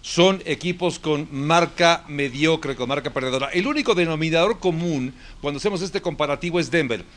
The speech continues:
Y a Denver le ganaron ambos equipos. Pero los, eh, Titans vencieron a los Bills de Buffalo, un equipo que tiene una, un gran empaque,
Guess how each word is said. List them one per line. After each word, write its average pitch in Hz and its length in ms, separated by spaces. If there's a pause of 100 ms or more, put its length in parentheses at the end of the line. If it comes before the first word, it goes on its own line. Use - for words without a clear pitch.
(180)
Y 127 160
a 135 120
Denver 185 260
le 151 100
ganaron 156 400
ambos 139 380
equipos. 123 440 (320)
Pero 180 420
los, 160 340
eh, 160 260 (220)
Titans 180 560 (180)
vencieron 175 360
a 208 80
los 143 200
Bills 190 300
de 190 80
Buffalo, 147 680 (320)
un 226 200
equipo 185 560
que 160 180
tiene 202 640 (100)
una, 185 400
un 196 140
gran 196 240
empaque, 180 600